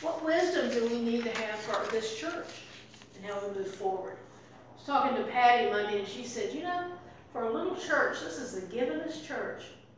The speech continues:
And she started naming off things like the food pantry and the Thanksgiving baskets and the smoke alarms and batteries and the hats and gloves for food pantry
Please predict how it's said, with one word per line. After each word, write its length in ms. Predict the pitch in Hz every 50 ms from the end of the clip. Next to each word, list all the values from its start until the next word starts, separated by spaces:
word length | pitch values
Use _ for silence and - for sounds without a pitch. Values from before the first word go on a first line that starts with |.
| - - - - - - - - -
And 80 | - -
she 80 | 262
started 420 | 247 - 262 254 247 240 214 214 214
naming 380 | 220 220 214 220 202 214 214
off 260 | 214 214 208 214 214
things 320 | 185 160 - - - - 175
like 140 | 196 185 170 156 151
the 140 | - -
food 260 | 214 208 202 190 180 -
pantry 460 | 190 185 175 170 - - - 170 -
and 100 | 180 185
the 40 | -
Thanksgiving 560 | 226 220 214 208 220 - 233 214 202 208 202
baskets 540 | - 175 165 156 - - - - - - 202
and 140 | 196 190 196
the 100 | 196 196 196 196 - - - - -
smoke 400 | - - - 262 254 247 - 247
alarms 480 | 240 - 214 208 214 208 202 202 196 202
and 160 | 196 185 185
batteries 640 | 185 185 180 180 180 175 170 170 - - - - - - - - - - - - - - - - - - - -
and 100 | 208 214
the 60 | 240
hats 400 | 240 240 240 240 240 240 240 -
and 100 | 240 226
gloves 380 | 226 226 226 220 220 220 220 -
for 120 | - - -
food 320 | - 262 247 226 226 190
pantry 320 | 190 190 185 175 - 180